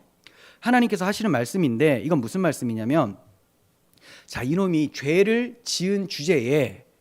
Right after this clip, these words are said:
죄를 지었으면 죽어야 마땅한데, 죽어 마땅한 이유는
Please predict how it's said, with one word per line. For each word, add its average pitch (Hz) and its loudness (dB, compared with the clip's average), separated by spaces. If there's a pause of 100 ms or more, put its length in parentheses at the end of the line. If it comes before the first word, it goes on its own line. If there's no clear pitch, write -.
(1160)
죄를 208 0
지었으면 190 -2 (880)
죽어야 240 2
마땅한데, 117 -2 (800)
죽어 208 0
마땅한 196 2
이유는 143 2